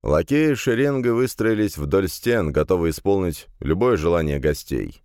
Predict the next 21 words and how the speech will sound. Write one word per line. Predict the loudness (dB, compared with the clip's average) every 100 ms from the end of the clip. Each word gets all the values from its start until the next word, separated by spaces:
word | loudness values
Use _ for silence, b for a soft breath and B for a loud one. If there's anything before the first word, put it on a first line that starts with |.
| _ -6
Обеденные | -2 0 0 -2 -2
столы | 0 0 2 0
ломились | 0 -2 -2 -6 -8
от | -12
еды, | -6 -2 0 0 -2 _ _ _ -6
а | -2
маленькие | 2 2 0 -4 -4 -2
сервировочные | 0 0 2 2 0 -4 -4
столики — | -4 0 0 0 0 -2 -2 _ -8
от | -6 -2
грязных | 0 0 0 -6
тарелок | 0 2 4 2 2 -2 -4
и |
недопитых | 0 0 0 -2 -4
бокалов. | 0 -2 0 -2 -2 -10 _ _ _ _ _ _ _ _ -12
В | -6 -2
дверях | 0 4 4 2 -4 -8
Рейну | 0 2 2 2 -2
встретил | -4 -2 -2 0 -4
сам | -2 0 0 0
король | 2 4 2 -2